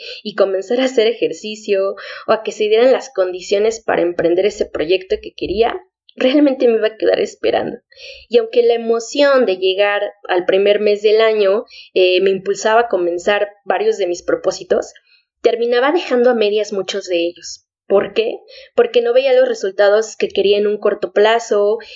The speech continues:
y, bueno, me terminaba rindiendo, diciéndome, "Esto, esto no es para mí".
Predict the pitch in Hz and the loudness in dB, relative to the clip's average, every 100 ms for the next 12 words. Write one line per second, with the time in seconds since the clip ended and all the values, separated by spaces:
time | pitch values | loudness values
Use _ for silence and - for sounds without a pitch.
0 | - - 208 208 208 214 220 214 214 220 | -20 -14 -12 -8 -2 2 2 0 -2 -2
1 | 208 196 202 202 208 185 185 180 175 _ | 0 0 2 2 2 2 2 0 0 _
2 | _ _ _ - 202 190 214 202 185 180 | _ _ _ -6 -6 0 -2 0 -2 -2
3 | 170 _ 233 240 - - 185 - _ - | -4 _ 0 0 -2 -6 -6 -6 _ 0
4 | 247 240 170 160 151 - 104 92 - - | 0 0 -2 -2 -4 -4 -4 -4 -10 -14